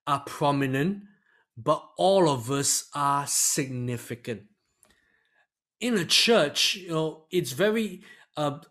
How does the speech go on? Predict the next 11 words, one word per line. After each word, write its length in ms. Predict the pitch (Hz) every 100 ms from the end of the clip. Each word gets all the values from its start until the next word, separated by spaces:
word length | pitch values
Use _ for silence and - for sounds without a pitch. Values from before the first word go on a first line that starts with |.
| -
I'm 140 | 202
not 140 | 254
gonna, 140 | 190 220
I'm 120 | 208
not 100 | 262
gonna 120 | 214
comment 480 | - - 170 175 170
on 80 | 131
how 160 | 131 156
organizations 880 | 139 143 143 135 135 139 156 143
run, 360 | 127 139 139 135